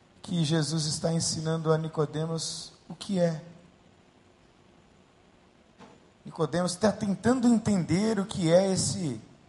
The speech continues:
novo nascimento. E Rubem Alves disse no seu livro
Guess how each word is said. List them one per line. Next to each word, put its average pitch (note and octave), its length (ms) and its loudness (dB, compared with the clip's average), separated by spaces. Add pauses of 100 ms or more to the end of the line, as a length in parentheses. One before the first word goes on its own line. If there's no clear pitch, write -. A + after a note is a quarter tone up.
(140)
novo F3+ 400 8
nascimento. E3 680 2 (1160)
E E3 80 -4
Rubem F3 260 4
Alves F#3 500 4
disse C3+ 540 -4
no B2+ 80 -10
seu B2+ 260 -4
livro A#2+ 540 0